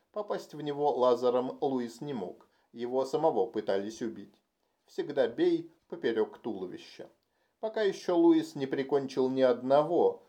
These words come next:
но противник на мгновение замешкался, и Луис воспользовался моментом, убил двоих подступивших к нему врагов. "Не давая противнику приблизиться. Как там остальные?" Говорящий с животными убивал голыми лапами,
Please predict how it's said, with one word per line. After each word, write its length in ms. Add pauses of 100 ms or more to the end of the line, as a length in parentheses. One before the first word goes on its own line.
(140)
но 180
противник 720
на 100
мгновение 720
замешкался, 960 (240)
и 80
Луис 360
воспользовался 840
моментом, 680 (220)
убил 540 (160)
двоих 480
подступивших 840 (220)
к 80
нему 280
врагов. 420 (400)
"Не 200
давая 320
противнику 640
приблизиться. 920 (220)
Как 200
там 180
остальные?" 680 (640)
Говорящий 640
с 80
животными 760
убивал 520
голыми 440
лапами, 580